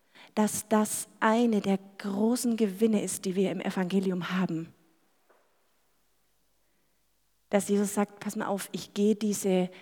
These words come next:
Windrichtungsänderungen mit dir mit.“ Und ich gehe mit dir mit, wenn du was ausprobierst und es vielleicht am Anfang nicht richtig fruchtet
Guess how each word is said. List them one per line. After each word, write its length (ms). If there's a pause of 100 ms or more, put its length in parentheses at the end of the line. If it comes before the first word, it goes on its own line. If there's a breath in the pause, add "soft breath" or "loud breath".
(120)
Windrichtungsänderungen 1600
mit 180
dir 140
mit.“ 440 (600 loud breath)
Und 100
ich 140
gehe 120
mit 180
dir 100
mit, 240
wenn 140
du 100
was 240
ausprobierst 800 (160)
und 140
es 120
vielleicht 360
am 80
Anfang 520 (240)
nicht 200
richtig 280
fruchtet 520